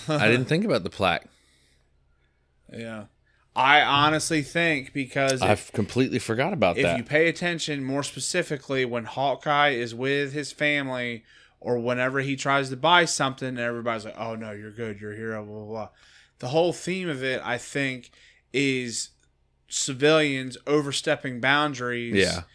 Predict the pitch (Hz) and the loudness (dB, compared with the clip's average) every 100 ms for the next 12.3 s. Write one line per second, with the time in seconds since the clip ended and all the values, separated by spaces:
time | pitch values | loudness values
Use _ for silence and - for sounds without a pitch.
0 | - _ - 135 135 127 131 139 143 - | -20 _ -2 0 2 0 0 0 0 -2
1 | 131 131 135 139 135 131 120 - 143 135 | -6 -2 -2 2 2 2 0 -2 0 0
2 | 107 120 131 139 160 170 170 160 156 151 | -2 -2 -2 0 2 4 2 2 0 -2
3 | - 147 165 147 147 - 165 165 156 147 | -4 -6 0 0 0 0 0 0 -4 -8
4 | 147 - _ _ _ _ _ - 202 196 | -12 -18 _ _ _ _ _ -4 0 2
5 | 180 160 156 139 147 160 147 - 143 147 | 2 2 2 2 4 4 4 0 -2 -2
6 | - 139 143 139 143 139 135 127 120 113 | -6 -4 -4 -4 -6 -2 -2 -2 -6 -10
7 | 65 - - 131 143 139 123 120 117 113 | -10 -8 -4 2 2 2 -2 -2 -6 -8
8 | 107 107 117 123 120 120 98 117 117 117 | -10 -10 -8 -6 -2 -2 0 -2 -2 -6
9 | - _ - 101 80 - _ _ - 151 | -10 _ 4 4 4 -6 _ _ 0 4
10 | 147 139 156 135 147 143 135 123 143 - | 4 4 0 2 2 2 0 0 0 0
11 | 143 135 123 120 - _ 120 135 127 123 | 0 2 0 -4 -18 _ -8 -6 -4 -2
12 | 123 127 | -2 -4